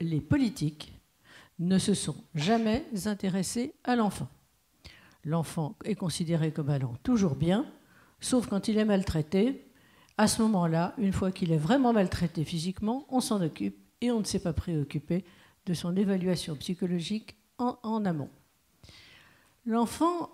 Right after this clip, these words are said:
en situation de handicap pose des problèmes, comme vous le savez, extrêmement importants, extrêmement divers.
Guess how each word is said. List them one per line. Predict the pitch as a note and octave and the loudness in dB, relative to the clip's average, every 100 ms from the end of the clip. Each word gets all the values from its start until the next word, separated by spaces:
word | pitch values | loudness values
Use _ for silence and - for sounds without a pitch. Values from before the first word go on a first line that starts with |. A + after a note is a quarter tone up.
| - _ _ | -18 _ _
en | B3 | 0
situation | A#3 C4 B3 A#3+ - C4 | 2 2 4 2 4 2
de | A3+ | 4
handicap | G3+ F#3+ F3+ - A#3 - C3+ - - | 4 2 0 2 0 2 -4 -4 0
pose | A#3 F#3+ | 2 2
des | G3+ | 2
problèmes, | - F#3+ F#3 G3 F#3+ F#3 F3 - | 2 2 2 2 2 -2 -6 -6
comme | G3 | -4
vous | F3+ | -2
le | D#3+ | -2
savez, | F3+ D#3+ E3+ - | -2 -2 -2 -4
extrêmement | - - - F#3 G3 F3+ E3 - - - _ | -8 -10 -4 -2 -2 -2 -6 -10 -20 -20 _
importants, | A3 G3 G3 - - F#3+ - | -2 0 0 0 -2 -2 -2
extrêmement | A3+ - - F3 F3+ E3+ | -6 -8 -4 -2 0 -2
divers. | D3 D3+ D#3+ E3+ A#3+ | -2 0 0 0 -2